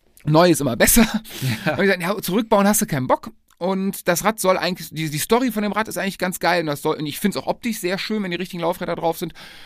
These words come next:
Speaker 1: Äh, das soll so bleiben. Ich hab mir jetzt noch Schutzbleche drauf und hab noch ein, äh, vorne eine schöne Lampe am, am Tacho dran und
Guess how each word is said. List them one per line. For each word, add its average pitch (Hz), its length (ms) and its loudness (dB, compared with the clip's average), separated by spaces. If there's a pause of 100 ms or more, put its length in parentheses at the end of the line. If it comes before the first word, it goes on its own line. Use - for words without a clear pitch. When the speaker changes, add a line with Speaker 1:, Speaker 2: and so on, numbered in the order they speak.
(140)
Speaker 1:
Äh, 165 80 0
das 175 160 6
soll 196 240 6
so 165 140 4
bleiben. 123 340 2
Ich 113 80 -4
hab 160 80 -4
mir 160 60 -2
jetzt 131 100 -4
noch 127 80 -6
Schutzbleche 208 460 -2
drauf 170 340 2
und 143 80 -4
hab 143 120 -4
noch 131 200 -6
ein, 127 200 -8 (280)
äh, 135 220 -2
vorne 147 320 -4
eine 131 80 -6
schöne 135 240 -6
Lampe 165 480 0
am, 127 360 -4
am 127 140 -8
Tacho 196 300 0
dran 156 320 0
und 139 140 -4